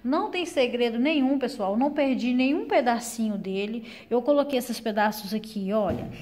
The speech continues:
é, foram pedaços pequenos, tá vendo? Eu vou colocar aqui meu dedo pra vocês verem, ó, o tamanho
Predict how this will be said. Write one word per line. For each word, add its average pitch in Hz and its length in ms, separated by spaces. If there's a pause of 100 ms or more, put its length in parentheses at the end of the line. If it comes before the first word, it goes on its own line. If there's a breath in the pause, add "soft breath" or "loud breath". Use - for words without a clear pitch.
(140 loud breath)
é, 226 540
foram 254 180
pedaços 214 640
pequenos, 262 1120
tá 190 140
vendo? 220 320
Eu 208 60
vou 214 120
colocar 214 300
aqui 208 160
meu 202 160
dedo 180 340
pra 214 120
vocês 220 400
verem, 175 280
ó, 190 100
o - 20
tamanho 190 520